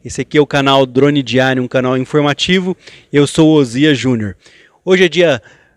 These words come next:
doze de março de dois mil e vinte. É o que tudo indica, a equipe econômica deve buscar uma saída jurídica pra barrar a decisão do Congresso que derrubou o veto do presidente Jair Bolsonaro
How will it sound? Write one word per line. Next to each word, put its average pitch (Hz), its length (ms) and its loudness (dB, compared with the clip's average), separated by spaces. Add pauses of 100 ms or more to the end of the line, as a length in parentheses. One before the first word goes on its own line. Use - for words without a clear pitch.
(100)
doze 156 800 0 (360)
de 120 520 -8 (360)
março 143 720 -4
de 123 100 -2
dois 120 160 2
mil 143 140 2
e 151 40 0
vinte. 170 520 -2 (720)
É 131 40 -4
o 127 60 2
que - 80 -18
tudo 165 160 0
indica, 165 500 0 (280)
a 131 120 0
equipe 180 600 -2
econômica 151 920 0 (320)
deve 139 320 0
buscar 147 520 -2
uma 151 160 -2
saída 151 480 2
jurídica 170 760 -2 (400)
pra 139 140 0
barrar 135 560 -2
a 139 60 0
decisão 127 600 -4
do 131 140 -2
Congresso 135 680 0 (320)
que - 140 -12
derrubou 160 1040 0
o 147 40 -4
veto 131 520 -2
do 123 120 -2
presidente 117 640 -4
Jair 120 160 4
Bolsonaro 135 640 0